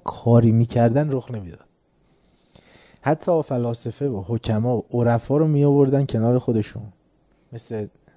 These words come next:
عباس میرزا، شاه عباس. دیگه کی؟ فقط جبرائیل رو نیاورده بود، میرداماد و میر فندرسکی و ملا صدرا و شیخ بها رو.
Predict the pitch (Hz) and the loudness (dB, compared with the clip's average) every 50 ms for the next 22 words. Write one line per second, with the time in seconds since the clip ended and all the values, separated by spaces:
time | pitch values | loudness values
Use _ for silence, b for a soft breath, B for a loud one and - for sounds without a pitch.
0 | _ _ _ _ _ _ _ _ _ _ _ _ b b b b b b _ 120 | _ _ _ _ _ _ _ _ _ _ _ _ b b b b b b _ -6
1 | 113 107 104 101 98 - 101 101 92 90 85 101 107 110 110 - _ _ _ _ | -6 -4 -6 -8 -8 -8 -8 -8 -8 -8 -10 -10 -12 -14 -16 -20 _ _ _ _
2 | - - - 113 104 95 90 - - 92 - - - - - _ _ _ b b | -20 -10 -8 -6 -6 -6 -8 -12 -18 -20 -20 -20 -20 -20 -20 _ _ _ b b
3 | b b b b b b b b b b b _ _ - 110 104 120 160 170 - | b b b b b b b b b b b _ _ -10 -8 -6 -4 -6 -6 -6
4 | _ - - - - - - 180 170 127 - 117 113 139 165 147 143 139 123 117 | _ -16 -20 -20 -18 -14 -12 -12 -12 -8 -6 -2 0 0 0 0 0 0 0 0
5 | 120 123 147 156 139 110 101 95 92 87 92 - - 123 107 101 - 104 120 117 | 0 0 0 0 0 -2 -2 -4 -4 -6 -10 -12 -16 -16 -18 -14 -10 -6 -6 -4
6 | 113 107 104 - 107 107 107 117 135 127 101 92 90 85 104 104 - - - 110 | -6 -4 -4 -2 -2 0 0 0 0 0 -2 -2 -4 -4 -4 -6 -4 -4 -4 -2
7 | 104 104 107 104 107 104 - - - 135 113 107 107 107 104 101 101 101 - - | 0 0 0 0 0 -2 -4 -4 -4 -4 -2 -2 -2 -2 0 0 0 -2 -2 -2
8 | 107 101 110 123 131 143 139 - - 131 - - 131 113 95 92 98 92 87 92 | -4 -4 -2 -2 -2 -2 -2 -2 -4 -4 -2 -2 -2 -2 -2 0 -2 -4 -4 -6